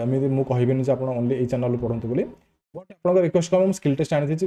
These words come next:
ଆପଣ ଏବେ ବୁଝିପାରିଲେ କ'ଣ ପାଇଁ ସ୍କିଲ୍ ଟେଷ୍ଟ ଦରକାର। ଠିକ୍ ଅଛି, ଆପଣଙ୍କର ସ୍କିଲ୍ ଟେଷ୍ଟ ପ୍ରିପାରେସନ୍ କରିବା ପୂର୍ବରୁ ମୁଁ ଆପଣଙ୍କୁ କହି ରଖେ, ଏଇଟା କିଛି ଆପଣଙ୍କର ବେସିକ୍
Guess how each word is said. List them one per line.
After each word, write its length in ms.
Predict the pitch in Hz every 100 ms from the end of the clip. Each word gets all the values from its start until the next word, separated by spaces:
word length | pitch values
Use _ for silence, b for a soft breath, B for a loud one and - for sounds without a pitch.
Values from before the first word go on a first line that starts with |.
| 160
ଆପଣ 220 | 143 170 170
ଏବେ 280 | 156 151 175
ବୁଝିପାରିଲେ 440 | 165 160 175 185
କ'ଣ 160 | 180 156
ପାଇଁ 100 | 165
ସ୍କିଲ୍ 260 | - 143 139
ଟେଷ୍ଟ 180 | 147 135
ଦରକାର। 320 | 135 123 151 - _ _ _
ଠିକ୍ 120 | 240 190
ଅଛି, 180 | - 117 - -
ଆପଣଙ୍କର 340 | 120 165 170 208 208 - _ _ _ _ _
ସ୍କିଲ୍ 220 | 214 214
ଟେଷ୍ଟ 200 | 240 240
ପ୍ରିପାରେସନ୍ 360 | 208 202 196 202
କରିବା 180 | 202 190
ପୂର୍ବରୁ 240 | 185 208
ମୁଁ 100 | 202
ଆପଣଙ୍କୁ 180 | 180 190
କହି 140 | 170 175
ରଖେ, 180 | 185 180
ଏଇଟା 160 | 185
କିଛି 220 | 175 170 175
ଆପଣଙ୍କର 260 | 175 180
ବେସିକ୍ 380 | 160 139 -